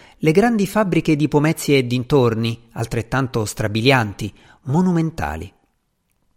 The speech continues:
Per tanto tempo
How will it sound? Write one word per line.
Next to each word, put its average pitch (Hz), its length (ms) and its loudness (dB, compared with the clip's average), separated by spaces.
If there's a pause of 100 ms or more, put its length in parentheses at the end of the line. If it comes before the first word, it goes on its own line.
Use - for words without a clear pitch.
(1600)
Per 233 200 -2
tanto 123 400 -4
tempo - 440 -6